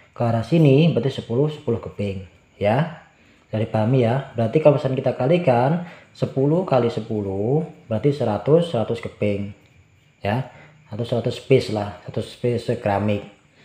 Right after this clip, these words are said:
Nah, kalau misalkan teman-teman membeli yaitu sepuluh dus tadi, karena kita membelinya yaitu apa namanya, eh,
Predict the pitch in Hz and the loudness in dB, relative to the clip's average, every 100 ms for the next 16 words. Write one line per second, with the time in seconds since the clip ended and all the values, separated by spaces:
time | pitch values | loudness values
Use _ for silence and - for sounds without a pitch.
0 | _ - - _ 135 120 135 156 180 - | _ -20 -20 _ 0 2 4 4 2 0
1 | 196 185 165 151 139 139 139 139 123 120 | 2 4 4 4 4 4 2 2 0 0
2 | 120 117 117 117 110 110 110 110 - 117 | 0 2 2 2 -2 -6 -10 -10 -8 -8
3 | 127 135 117 135 151 110 104 107 117 156 | -4 -4 -4 0 0 0 -2 0 0 0
4 | 165 - _ _ _ - 117 113 131 131 | -4 -18 _ _ _ -2 -2 0 -2 -2
5 | 117 117 113 110 110 113 110 107 101 - | -2 0 0 0 0 0 0 0 -2 -4
6 | 113 107 110 - 143 135 131 139 151 160 | -6 -4 -4 -2 0 0 0 2 0 0
7 | - _ _ _ _ 113 113 110 110 113 | -8 _ _ _ _ -4 0 0 0 0
8 | 110 110 113 113 | 2 2 2 0